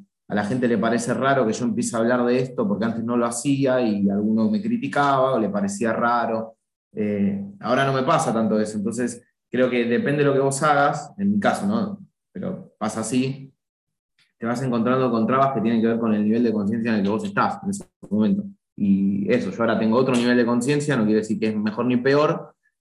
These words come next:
sino que me encuentro con otro tipo de problemas que ahora se enfre-, ahora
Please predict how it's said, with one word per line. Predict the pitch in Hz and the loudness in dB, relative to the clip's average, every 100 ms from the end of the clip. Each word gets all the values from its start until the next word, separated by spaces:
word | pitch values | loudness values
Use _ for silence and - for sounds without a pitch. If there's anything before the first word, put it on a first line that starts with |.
| - | -14
sino | - 113 123 | -2 2 2
que | 131 143 | 2 2
me | 127 | 2
encuentro | 110 131 139 143 | 2 2 2 2
con | 117 123 | 2 0
otro | 127 127 | 2 0
tipo | 120 135 131 | 0 2 4
de | 107 | 4
problemas | 113 120 139 139 | 2 2 2 0
que | - 107 | 0 0
ahora | 117 131 127 | 2 2 0
se | 139 | 0
enfre-, | 135 131 113 95 | -2 -2 -4 -2
ahora | 120 151 156 | 0 0 -2